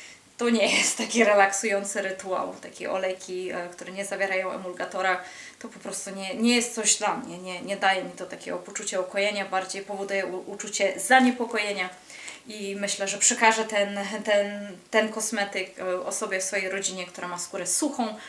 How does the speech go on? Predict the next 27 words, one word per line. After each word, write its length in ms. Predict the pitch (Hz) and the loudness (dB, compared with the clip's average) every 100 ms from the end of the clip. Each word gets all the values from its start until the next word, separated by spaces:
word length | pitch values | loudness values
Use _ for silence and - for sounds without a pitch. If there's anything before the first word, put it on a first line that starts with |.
| - | -12
której 220 | - 185 | -2 0
naturalnie 560 | 208 254 262 226 220 214 | 4 4 6 6 4 0
brakuje 420 | 202 202 208 196 | -4 -4 -4 -4
lipidów 560 | 190 - 190 185 185 185 | -6 -10 -10 -8 -8 -8
i 100 | 185 | -8
u 60 | |
której 280 | 175 196 180 | -6 -4 -4
ten 140 | 180 | -6
kosmetyk 400 | 180 180 190 190 | -8 -8 -8 -10
prawdopodobnie 680 | 185 180 175 185 254 190 190 | -8 -8 -8 -4 -4 -4 -6
z-, 220 | 180 - - | -6 -4 -4
sprawdzi 440 | - 196 196 196 | -4 -4 -4 -4
się 200 | - 196 196 - - - | -2 -2 -2 -12 -16 -10
znacznie 640 | - - 226 240 - 226 214 | -4 0 4 4 4 4 4
lepiej, 360 | 196 190 180 151 | 2 0 -4 -8
dlatego 400 | 143 - 185 185 | -10 -10 -8 -6
że 140 | 185 | -6
właśnie 500 | 175 190 - - 185 180 185 | -2 0 2 2 0 -8 -10
mo-, 140 | 180 175 | -8 -6
może 300 | 190 190 185 | -4 -4 -4
dać 180 | 185 | -6
te, 100 | - | -8
te 160 | - 170 | -8 -10
po-, 160 | 170 175 | -8 -8
takie 320 | 185 180 180 | -6 -6 -8
poczucie 380 | 196 202 208 180 | -8 -8 -6 -8
ukojenia, 540 | 170 208 208 208 190 | -4 0 0 2 0